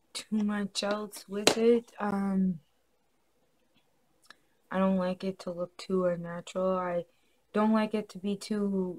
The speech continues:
light because then it don't look good when I have a, like, you know, my full makeup done on my eye, um, or even with my eyeliner really. But, um, I don't like drawing on,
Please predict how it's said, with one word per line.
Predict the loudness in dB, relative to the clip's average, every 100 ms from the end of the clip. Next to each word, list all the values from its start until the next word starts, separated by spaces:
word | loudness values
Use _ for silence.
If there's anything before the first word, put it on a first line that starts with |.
| -10
light | 0 4 4 2 -4
because | -8 -6 -4
then | -4
it | -4
don't | -2 -4 0
look | 0 0 -4 -20 _ _ _ _ -16
good | 0 2 2
when | 2 -4
I | -6
have | -6 -6
a, | -6
like, | -6 -6 -6 _ _ _ _
you | -4
know, | -2 -2 -6 -4
my | -4 -4 -4
full | -2
makeup | -2 -4 -4 -2
done | -2
on | 0
my | -4 -6
eye, | -2 -2 -2 -8 _ _ _ _ _ _ -6
um, | -4 -4 -2
or | -2
even | -2 -2
with | -4 -6
my | -6
eyeliner | -4 -4 -4 -4 -4
really. | -2 -2 -2 -6 _ _ _ _
But, | -2 4 6 6 4 2 -2
um, | -4 -4 -6 -6 -10 -12 -18 _ _ _ _ _ _ -8
I | -4
don't | -4 -2
like | -4 -4
drawing | -4 2 2 2 0 0
on, | -2 -2 -2 -4